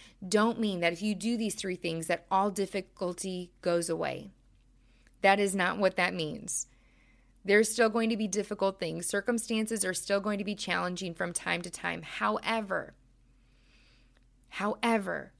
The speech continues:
when we practice these three things, peace remains. Difficulty may stay. It might not go away, but peace will be present. You will not be moved.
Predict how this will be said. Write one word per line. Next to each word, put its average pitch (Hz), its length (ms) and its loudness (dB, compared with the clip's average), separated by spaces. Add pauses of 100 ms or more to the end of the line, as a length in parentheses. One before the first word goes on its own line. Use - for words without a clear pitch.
when 208 180 0
we 233 140 4
practice 214 680 -2
these 220 300 -4
three 214 260 -4
things, 170 580 -6 (360)
peace 214 580 -2 (120)
remains. 175 640 -2
Difficulty 277 960 2 (300)
may 214 200 2
stay. 165 640 2 (800)
It 185 100 -6
might 202 420 0
not 240 400 -2
go 208 180 4
away, 180 540 2 (340)
but - 300 0
peace 247 640 -2
will 202 400 2
be 208 140 -4
present. 160 500 -2
You 196 220 -2
will 208 180 2
not 175 380 0
be 226 140 -2
moved. 165 420 -2